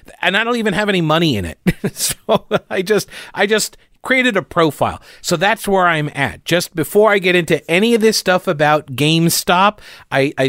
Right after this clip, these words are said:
there has to be some sort of a disclaimer like that. I, I don't even know, like, I don't know if I'm invested in any of these companies. I don't think I am 'cause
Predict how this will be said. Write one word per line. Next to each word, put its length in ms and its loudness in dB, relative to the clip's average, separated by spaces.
there 160 0
has 200 -4
to 100 -6
be 240 0
some 220 -2
sort 240 2
of 80 0
a 40 2
disclaimer 680 2
like 200 2
that. 180 2
I, 280 -2
I 160 -4
don't 200 2
even 200 0
know, 140 2
like, 220 0
I 120 -2
don't 200 -4
know 200 0
if 120 -2
I'm 180 2
invested 520 2
in 120 2
any 140 2
of 40 2
these 180 0
companies. 400 0
I 80 0
don't 180 0
think 280 -4
I 140 2
am 260 2
'cause 160 -2